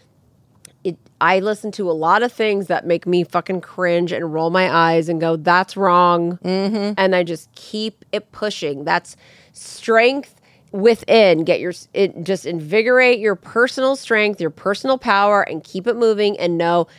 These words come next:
Speaker 1: Julie's wrong. That's not gonna stop you from loving Julie or listening to us.
Speaker 2: Mm.
Speaker 1: Let's bring our nine back to ten. Nope, the ni-, the five people already left. They're not even listening to this. But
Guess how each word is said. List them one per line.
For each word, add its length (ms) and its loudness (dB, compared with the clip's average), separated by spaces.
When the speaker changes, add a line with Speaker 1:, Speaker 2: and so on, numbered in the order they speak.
Speaker 1:
Julie's 600 0
wrong. 540 2
That's 260 2
not 200 2
gonna 160 0
stop 420 0
you 120 2
from 260 0
loving 460 0
Julie 500 0
or 160 4
listening 440 -2
to 180 -4
us. 340 -2
Speaker 2:
Mm. 300 -8
Speaker 1:
Let's 160 -4
bring 300 0
our 160 2
nine 420 4
back 360 0
to 100 -6
ten. 400 0
Nope, 180 -2
the 100 -2
ni-, 280 4
the 120 0
five 280 0
people 180 -4
already 180 0
left. 200 0
They're 100 -2
not 80 0
even 100 -6
listening 300 -10
to 60 -16
this. 160 -14
But 260 -2